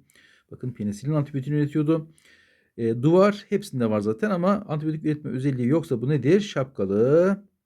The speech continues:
mantardır. Bu şekilde mantarlarımızın da teşhisini sorularda yapmalıyız.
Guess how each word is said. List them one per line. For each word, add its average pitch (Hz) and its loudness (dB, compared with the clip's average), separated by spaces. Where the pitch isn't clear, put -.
mantardır. 104 -10
Bu 156 -16
şekilde 117 -4
mantarlarımızın 107 -2
da 98 -6
teşhisini 143 -2
sorularda 127 2
yapmalıyız. 151 2